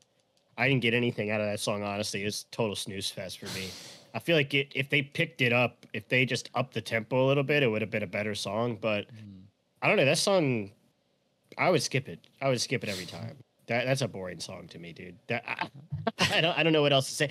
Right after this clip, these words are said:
Speaker 1: It, it, uh, it's, it's very Screaming Bloody Murder.
Speaker 2: Yes,
Speaker 1: That's
Speaker 2: yeah, a hundred percent.
Speaker 1: with the piano and how he sings it. And once again, s-, uh, also sounds like it could be, like, a,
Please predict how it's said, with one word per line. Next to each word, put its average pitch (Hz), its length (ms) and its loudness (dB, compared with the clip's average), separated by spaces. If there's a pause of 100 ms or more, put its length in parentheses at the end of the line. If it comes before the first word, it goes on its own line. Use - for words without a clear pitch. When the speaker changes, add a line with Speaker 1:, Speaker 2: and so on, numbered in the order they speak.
(200)
Speaker 1:
It, 175 180 2
it, 165 140 4
uh, 156 200 4
it's, 175 240 0
it's 139 160 2
very 185 280 4
Screaming 131 580 2
Bloody 107 280 0
Murder. 87 380 -12 (180)
Speaker 2:
Yes, 143 360 2
Speaker 1:
That's 120 280 0 (100)
Speaker 2:
yeah, 127 160 -2
a - 40 0
hundred 139 240 4
percent. 110 380 0 (460)
Speaker 1:
with 147 220 2
the 131 120 4
piano 131 640 4
and 117 80 0
how 113 160 0
he 110 140 -2
sings 113 420 -2
it. 110 300 0
And 117 80 -2
once 131 200 0
again, 117 180 2
s-, 113 160 -4 (100)
uh, 113 280 2 (240)
also 135 260 0
sounds 117 320 0
like 110 80 -4
it 95 80 -8
could 110 140 -4
be, 113 120 -2
like, 107 200 0
a, 98 200 -8